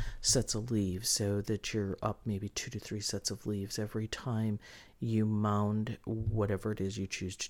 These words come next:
do, whatever you mound around it. Um, and you're looking for about six to eight inches of coverage around the base of that,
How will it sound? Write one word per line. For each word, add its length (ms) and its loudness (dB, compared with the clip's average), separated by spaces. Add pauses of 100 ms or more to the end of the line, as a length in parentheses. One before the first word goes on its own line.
do, 180 2
whatever 320 -4
you 180 0
mound 520 -2
around 420 0
it. 160 -8 (640)
Um, 380 0 (240)
and 300 6
you're 120 6
looking 320 4
for 220 2
about 480 2
six 760 2
to 200 0
eight 200 2
inches 680 0
of 280 -4
coverage 840 -2
around 400 -2
the 80 -6
base 400 -2
of 140 -8
that, 260 -8